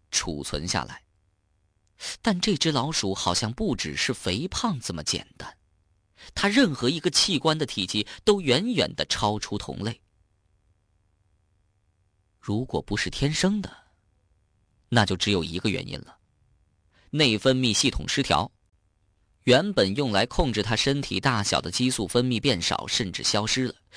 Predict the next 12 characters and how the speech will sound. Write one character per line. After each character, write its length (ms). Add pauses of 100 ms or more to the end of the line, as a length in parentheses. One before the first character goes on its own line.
(120)
以 200
至 160
于 260 (140)
它 120
的 80
身 300
体 220
无 400
限 280
制 160
生 240
长。 200